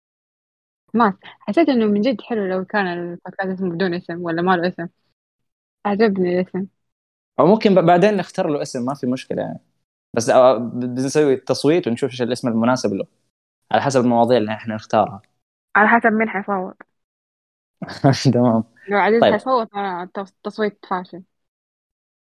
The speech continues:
Speaker 2: التصويت حيكون في الانستا، فيا، في ناس كثير. آه، طيب،
Speaker 1: لا،
Speaker 2: نبدأ
Speaker 1: ما أثق في
Speaker 2: نتكلم.
Speaker 1: متابعين الانستا حقك. أنا آسفة. ما أثق فيهم، كلهم ويردوز.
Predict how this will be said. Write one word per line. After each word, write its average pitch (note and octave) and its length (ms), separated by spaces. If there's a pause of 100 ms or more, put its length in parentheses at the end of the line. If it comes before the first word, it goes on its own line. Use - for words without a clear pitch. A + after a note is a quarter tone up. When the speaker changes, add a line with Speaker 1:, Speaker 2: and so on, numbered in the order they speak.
(840)
Speaker 2:
التصويت D3 420
حيكون D3+ 380
في C#3+ 100
الانستا، C3 460
فيا، G#2 640 (360)
في A#2 140
ناس A2 200
كثير. - 240 (520)
آه، A#2+ 340
طيب، A#2+ 220
Speaker 1:
لا، G#3+ 120
Speaker 2:
نبدأ G3+ 100
Speaker 1:
ما G#3 80
أثق G#3 140
في A#2+ 120
Speaker 2:
نتكلم. B2+ 160
Speaker 1:
متابعين G3 360
الانستا F#3+ 320
حقك. F3+ 400 (440)
أنا F3+ 240
آسفة. F#3 240 (1900)
ما G#3 140
أثق G3 240
فيهم، F#3+ 220
كلهم F#3+ 340
ويردوز. F3+ 400